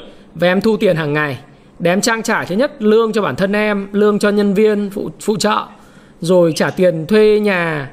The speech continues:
trả tiền thuê nhà, ờ, ở và thuê tiệm đấy. Ờ, cũng như các cái, ờ, đồ dùng khác mà em mua, đúng không ạ?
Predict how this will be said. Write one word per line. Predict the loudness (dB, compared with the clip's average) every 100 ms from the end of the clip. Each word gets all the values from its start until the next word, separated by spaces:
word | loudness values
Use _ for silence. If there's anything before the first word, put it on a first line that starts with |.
| -10
trả | -4 0
tiền | 2 0 0
thuê | 2 2
nhà, | 2 0 -2 -2 -4 -6 -8 -6 -6 -6 -6
ờ, | -4 -4 -6 -8 -2
ở | -2 -2 -4
và | -4 -4 -4
thuê | -2 0
tiệm | 0 -2
đấy. | -4 -6 -14 -20 -20 -20 -20 -20 -20 -20 -12
Ờ, | -4 -2 0 0
cũng | 0
như | 2 2
các | 0 -4 -2
cái, | -2 -4 -10 -20 -20 _ -20
ờ, | -8 -4
đồ | 0 2 2 2
dùng | 0 0
khác | -2 -2 -4
mà | -4 0
em | 2 4
mua, | 4 2 -2 -10 -2
đúng | 2
không | 2
ạ? | 0 -4